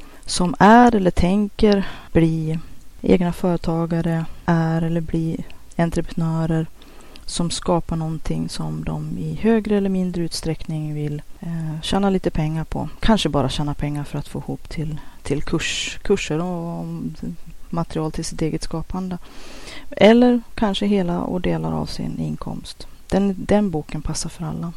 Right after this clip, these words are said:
Och där skriver jag en del om det här med honungsfällan också. Eh, jag pratade om det här med, eh, att, eh,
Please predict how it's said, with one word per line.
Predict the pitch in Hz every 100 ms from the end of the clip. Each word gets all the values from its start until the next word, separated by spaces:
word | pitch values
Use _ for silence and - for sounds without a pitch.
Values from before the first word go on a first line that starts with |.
| -
Och | -
där | 202
skriver | - 226
jag | 233
en | 190
del | 151
om | 151
det | 151
här | 147 151
med | 151
honungsfällan | 165 160 147 147 - 160 156 156
också. | 170 - 175 - - -
Eh, | 190 190 190
jag | 233 233
pratade | 240 214 208 208
om | 202
det | 190
här | 180
med, | 180 175 170 160
eh, | 165 165 170 - -
att, | - 160 - - -
eh, | 175 165